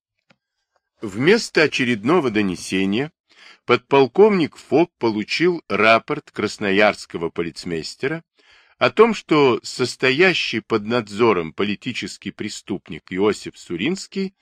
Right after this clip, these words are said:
скрылся в неизвестном направлении. Подполковник Фок не принял версию о побеге Суринского. И не только потому, что бежавший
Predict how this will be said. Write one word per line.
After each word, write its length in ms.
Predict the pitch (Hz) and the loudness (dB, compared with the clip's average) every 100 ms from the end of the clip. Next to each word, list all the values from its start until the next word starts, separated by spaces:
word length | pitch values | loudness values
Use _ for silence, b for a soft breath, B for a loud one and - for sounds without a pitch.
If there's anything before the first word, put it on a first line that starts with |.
| b b b | b b b
скрылся 840 | - - - 104 151 214 - 185 | -18 -12 0 4 4 2 -2 -2
в 100 | 147 | -2
неизвестном 720 | 104 87 69 82 120 - 127 | -4 -6 -8 -4 -4 -4 -12
направлении. 640 | 127 123 - - - - 73 _ _ _ _ _ b b b b | -12 -12 -12 -12 -14 -14 -20 _ _ _ _ _ b b b b
Подполковник 800 | - 135 - 175 - 214 214 202 | -2 -2 4 2 6 4 4 -2
Фок 460 | - 196 196 - - - _ | -2 4 4 4 -20 -20 _
не 200 | 104 151 | 0 0
принял 460 | 175 196 220 147 98 | 2 0 0 0 -2
версию 520 | 82 98 80 - 95 | 2 0 0 -6 -6
о 40 | 90 | -4
побеге 480 | 98 90 90 80 | -4 -4 -6 -6
Суринского. 720 | 80 98 82 73 - - - _ _ b b b | -10 -10 -10 -14 -20 -20 -20 _ _ b b b
И 100 | 113 | 0
не 160 | 127 135 | 2 4
только 340 | 147 135 127 | 4 2 2
потому, 400 | 113 113 117 123 | -4 -2 0 -2
что 180 | - 113 | -4 -8
бежавший 840 | 95 113 107 113 95 - 90 78 | -4 -2 2 2 2 -6 -6 -8